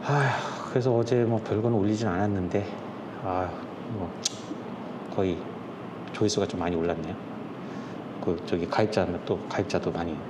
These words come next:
구독자도 지금 늘었습니다. 이거 제 생각에 알고리즘 좀 탄 것 같아요. 제, 제 채널이 지금 한 오 개월 됐는데,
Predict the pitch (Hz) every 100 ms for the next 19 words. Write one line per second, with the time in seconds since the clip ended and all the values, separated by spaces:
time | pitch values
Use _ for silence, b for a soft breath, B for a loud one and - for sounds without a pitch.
0 | - - - - - - 82 78 87 82
1 | 87 - 82 - B B B B B 131
2 | - 117 160 160 98 120 156 - 113 -
3 | - 240 214 185 90 80 - - - -
4 | 160 151 - - - 76 76 78 90 90
5 | 85 76 71